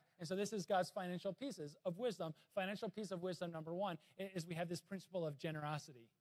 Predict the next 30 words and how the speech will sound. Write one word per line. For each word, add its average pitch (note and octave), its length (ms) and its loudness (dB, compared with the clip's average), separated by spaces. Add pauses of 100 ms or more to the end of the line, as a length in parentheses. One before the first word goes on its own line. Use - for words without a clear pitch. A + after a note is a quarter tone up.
(560)
this E3 140 2
principle F3+ 460 2
of, D#3 140 2
of D#3+ 160 -6
giving F#3 260 2 (200)
generously. D#3 640 -2 (440)
When A3 300 4
we G#3+ 160 2
talk G#3+ 380 -2 (100)
about F3+ 460 2 (120)
this G3 280 0 (120)
jar, D3 520 0 (1200)
the F3 160 6
language G#3 640 4
that's E3+ 260 2
used, F#3+ 480 6
financial F3 400 -2
piece G3 320 -2
number E3 180 2
one, D#3 220 4 (240)
i-, G3 160 -2
is F3 160 2
that D#3+ 220 4 (180)
it G3+ 180 0
should G3 360 0
not G#3+ 300 0
be G3+ 280 4
a E3+ 140 4
small D#3 580 0 (120)
jar. A#2+ 440 2